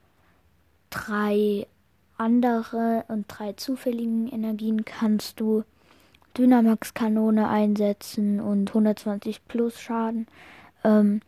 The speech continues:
das aktive Pokémon deines Gegners ein, also wenn das, ähm, aktive Pokémon deines Gegners ein P-,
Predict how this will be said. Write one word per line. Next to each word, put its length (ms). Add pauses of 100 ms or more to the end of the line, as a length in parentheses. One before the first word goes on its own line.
(340)
das 320
aktive 460
Pokémon 560
deines 300
Gegners 680 (120)
ein, 400 (520)
also 360
wenn 160
das, 160 (680)
ähm, 400 (960)
aktive 420
Pokémon 480
deines 360
Gegners 600 (460)
ein 420 (560)
P-, 80